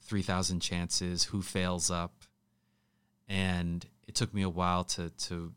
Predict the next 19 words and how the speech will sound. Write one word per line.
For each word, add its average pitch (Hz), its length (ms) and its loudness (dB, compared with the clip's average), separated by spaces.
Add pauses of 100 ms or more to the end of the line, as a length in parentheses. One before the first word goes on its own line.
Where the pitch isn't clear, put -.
to - 120 -10
recognize 104 680 -2
that 117 300 0
and 95 160 -2
to 87 300 -2
even 98 240 0
understand 95 440 0
the 90 80 2
implications 87 640 -4
of 85 140 -8
what 87 120 -4
I 85 100 -4
thought 85 320 -2
were 85 100 -10
simple 92 380 0
questions. 101 760 -4 (920)
Um, 85 560 -2 (880)
and 95 180 -2
so, 87 580 6